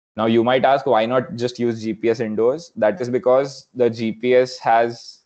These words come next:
an inherent error of around four to five meters. It can be uh, shortened by using better quality G P S sensors and by being in an open space,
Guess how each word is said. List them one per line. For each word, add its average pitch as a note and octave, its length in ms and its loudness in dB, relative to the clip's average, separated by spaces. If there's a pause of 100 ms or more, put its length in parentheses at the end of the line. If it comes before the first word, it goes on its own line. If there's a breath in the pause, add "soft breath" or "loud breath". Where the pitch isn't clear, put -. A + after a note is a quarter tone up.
(140)
an A2+ 120 -6
inherent A2 500 -4
error G#2+ 480 0 (420)
of G2+ 240 0 (840)
around G#2 580 -4
four G2+ 240 -6
to G2+ 140 -8
five G2+ 200 -2
meters. G2+ 600 -8 (160)
It G#2+ 140 -6
can C3 200 -2
be C#3+ 440 0 (160)
uh, G#2+ 360 2
shortened A#2 720 -2
by G#2 180 0
using G#2 520 -4
better G2+ 280 0
quality G2+ 680 -2
G G2+ 220 -10
P G2 180 -6
S G2+ 320 -10
sensors G#2+ 440 -6 (100)
and F#2+ 400 -6
by F#2 340 0 (440)
being G#2+ 240 0
in G#2 100 -2
an G2+ 140 -4
open F#2+ 560 -4
space, - 640 -6